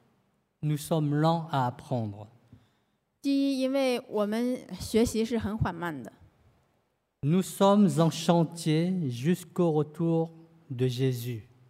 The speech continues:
Speaker 1: En chantier, vous savez, le, le panneau jaune.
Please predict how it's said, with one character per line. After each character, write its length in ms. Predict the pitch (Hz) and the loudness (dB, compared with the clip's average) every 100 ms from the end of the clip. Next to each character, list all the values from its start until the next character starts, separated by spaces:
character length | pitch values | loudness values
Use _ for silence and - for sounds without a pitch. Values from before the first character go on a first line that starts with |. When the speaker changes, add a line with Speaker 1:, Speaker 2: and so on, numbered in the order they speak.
| _ - | _ -8
Speaker 1:
En 120 | 143 | -6
chantier, 520 | 139 160 135 139 180 185 | -4 -2 -4 -4 -6 -4
vous 260 | 143 127 | -4 -6
savez, 400 | 120 131 139 165 | -6 -6 -4 -4
le, 260 | 139 117 117 _ _ _ - | -4 -6 -8 _ _ _ -18
le 100 | 123 | -10
panneau 360 | - 170 160 151 | 0 2 2 2
jaune. 500 | 135 151 127 107 | 2 0 0 -6